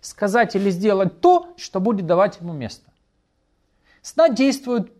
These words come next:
просто. Он загребает смерть вашими же устами и руками. Сам по себе он вам ничего не может сделать.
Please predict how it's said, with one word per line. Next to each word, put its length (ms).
просто. 380
Он 160
загребает 760
смерть 480
вашими 500
же 240
устами 640
и 80
руками. 500
Сам 220
по 80
себе 260
он 80
вам 200
ничего 320
не 80
может 240
сделать. 380